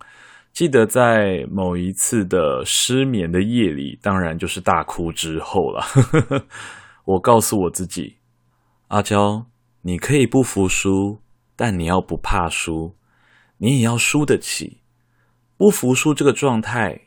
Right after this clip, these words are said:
有好有坏，在我自己看来，我应该要更重视它好的一面，因为我不愿意轻易的被别人定义，我也不想要别人轻易的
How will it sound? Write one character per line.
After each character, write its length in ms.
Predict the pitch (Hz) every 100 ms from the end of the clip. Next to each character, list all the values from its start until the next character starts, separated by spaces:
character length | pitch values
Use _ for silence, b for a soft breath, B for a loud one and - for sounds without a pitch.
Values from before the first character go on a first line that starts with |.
| _
有 200 | 95 95
好 280 | 98 98 90
有 220 | 90 73
坏， 460 | - 107 82 - _ _ _ _ _ _
在 220 | - 156 139
我 140 | 101
自 140 | 104
己 140 | 104 92
看 300 | - 107 85
来， 360 | 82 71 67 -
我 160 | 101 101
应 100 | 110
该 100 | 120
要 100 | 117
更 260 | - 120
重 220 | 98 113
视 160 | 101 104
它 180 | 95 98
好 400 | - - 80 60
的 140 | -
一 160 | 67 87
面， 320 | 90 90 78 B B B B B _
因 220 | 175 196
为 160 | 185 156
我 200 | 107 92
不 200 | 101 110
愿 240 | 151 139
意 140 | 131
轻 380 | 113 - 131 131
易 200 | 139 113
的 380 | 95 78 64 - -
被 160 | 120
别 180 | 95 87
人 180 | 80 82
定 260 | 98 87
义， 360 | 82 85 67 - -
我 140 | 104
也 140 | 113 98
不 160 | -
想 280 | 117 - 87
要 160 | 98 95
别 280 | - 87 87
人 320 | 87 82 82
轻 380 | - 107 101 110
易 200 | 110 95
的 420 | - 62 50 -